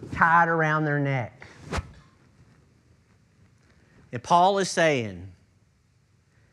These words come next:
even if you go into a bag and it is tied around your neck with snakes and scorpions, that cannot separate you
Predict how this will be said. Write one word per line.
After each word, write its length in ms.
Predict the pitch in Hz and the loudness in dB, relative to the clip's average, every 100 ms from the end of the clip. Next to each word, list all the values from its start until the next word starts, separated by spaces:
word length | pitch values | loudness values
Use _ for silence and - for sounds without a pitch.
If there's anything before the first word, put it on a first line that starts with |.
| _ _ _ _ _ | _ _ _ _ _
even 540 | 151 190 208 196 202 208 | -2 2 2 2 0 0
if 180 | 117 139 | -6 -6
you 120 | 131 | -4
go 300 | 135 156 160 | 2 2 2
into 300 | 156 143 127 | 0 0 -2
a 80 | 113 | 2
bag 600 | 127 131 95 92 90 - - - _ _ _ _ _ _ _ _ - | 2 2 0 -8 -14 -18 -20 -20 _ _ _ _ _ _ _ _ -8
and 100 | 131 | -6
it 120 | 120 | -4
is 160 | 113 - | -4 -6
tied 360 | - 147 165 | 0 4 4
around 380 | 160 151 147 147 | 2 0 0 -2
your 160 | 147 139 | -2 -2
neck 480 | 131 127 92 - - _ _ _ _ | -2 -4 -6 -14 -20 _ _ _ _
with 180 | 120 110 | -12 -12
snakes 720 | - - 147 156 160 - - - | -10 -2 0 2 0 -10 -18 -12
and 120 | 139 - | -12 -12
scorpions, 800 | - 143 143 139 117 110 104 - | -6 -2 -2 -2 -8 -8 -10 -8
that 520 | 123 139 147 - - | -2 2 0 -2 -20
cannot 680 | - 156 156 151 143 143 - | -10 -4 -2 0 2 2 -2
separate 760 | - 143 135 113 110 101 - | -6 -4 -4 -6 -6 -8 -10
you 300 | 113 110 98 | -10 -10 -10